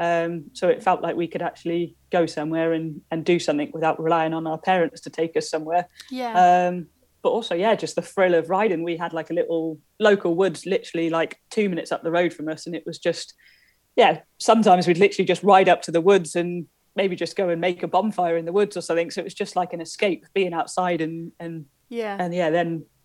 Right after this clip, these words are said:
Speaker 1: ten minutes later, we'd, we'd jump on the bikes and do a jump, do a skid, and then come back and sit at the,
Speaker 2: <laughs>
Speaker 1: the bonfire or something. So it was, yeah, it was
Speaker 2: Nice.
Speaker 1: just a nice, chilled, kind of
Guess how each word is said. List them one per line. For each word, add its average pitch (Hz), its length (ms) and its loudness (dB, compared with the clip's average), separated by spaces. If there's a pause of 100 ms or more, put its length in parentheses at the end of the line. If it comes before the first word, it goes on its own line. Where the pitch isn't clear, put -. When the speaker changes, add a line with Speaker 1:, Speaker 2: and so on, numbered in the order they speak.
(160)
Speaker 1:
ten 185 140 0
minutes 160 200 -4
later, 165 320 2
we'd, 165 320 0
we'd 202 140 2
jump 160 240 2
on 151 60 -4
the 160 80 -8
bikes 190 360 0
and 165 240 -6
do 175 140 2
a 160 60 0
jump, 175 280 0 (100)
do 175 120 -2
a 156 40 -2
skid, 180 280 -2
and 165 100 -2
then 175 140 -6
come 185 180 -4
back 175 220 -2
and 185 80 -6
sit 180 220 2
at 180 120 -2
the, 320 80 -8
Speaker 2:
<laughs> - 100 -14
Speaker 1:
the 214 60 -6
bonfire 190 380 -2
or 180 60 0
something. 180 260 -4
So 202 180 -4
it 180 40 -4
was, 202 120 0 (160)
yeah, 202 140 -2
it 143 40 0
was 160 100 0
Speaker 2:
Nice. - 40 -18
Speaker 1:
just 185 140 -6
a 180 60 -6
nice, 180 400 -6 (160)
chilled, 180 560 2
kind 175 240 -6
of 170 180 -4